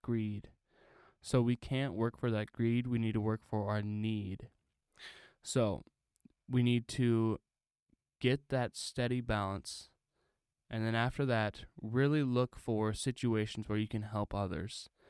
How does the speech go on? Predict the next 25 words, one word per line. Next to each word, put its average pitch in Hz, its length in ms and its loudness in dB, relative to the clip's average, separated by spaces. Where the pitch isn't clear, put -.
And 101 240 0
if 98 120 -4
this 107 240 -6
is 104 80 -8
with, 107 180 -4
like, 101 120 -4
a 101 60 -4
nonprofit 104 840 -4
group 120 320 0
or, 101 520 -2
or 120 120 2
just 120 220 0
anything 127 340 0
you 120 140 4
wanna 107 240 2
choose 113 300 -2
on 101 140 -2
your 101 180 0
own. 101 380 -4
Just - 280 -8
give 117 220 0
it 127 80 2
all 135 180 4
to 143 60 0
God 110 480 2